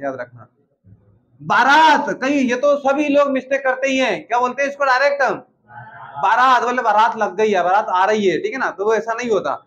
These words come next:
क्या होता है? बारात होती है वो, बारात, है ना, बारात नहीं होता, है ना। सभी लोग यही बोलते हैं बारात आ गई, है ना। इलावा, देखना, इसके अलावा आप कुछ नहीं कर सकते।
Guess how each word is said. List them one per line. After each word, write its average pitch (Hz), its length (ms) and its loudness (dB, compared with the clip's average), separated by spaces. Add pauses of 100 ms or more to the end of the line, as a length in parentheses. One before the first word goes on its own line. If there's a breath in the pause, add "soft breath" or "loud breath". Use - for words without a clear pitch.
(560)
क्या 233 100 4
होता 247 200 2
है? 302 180 4 (100)
बारात 196 380 2
होती 214 220 -2
है 190 60 -4
वो, 156 120 0
बारात, 156 500 -2
है 202 100 -12
ना, 311 160 -12 (220)
बारात 185 440 0
नहीं 233 180 -6
होता, 131 220 -2 (380)
है 208 60 -12
ना। 277 100 -18 (920)
सभी 202 220 -4
लोग 262 120 0
यही 262 120 0
बोलते 262 240 0
हैं 254 100 -2
बारात 214 340 2
आ 302 180 0
गई, 185 100 -2
है - 600 -20
ना। 120 140 -20 (1300)
इलावा, 262 440 4 (1040)
देखना, 262 380 0
इसके 233 300 -2
अलावा 254 240 2
आप 269 120 -4
कुछ 254 180 -6
नहीं 254 120 -4
कर 247 160 -2
सकते। 240 260 -6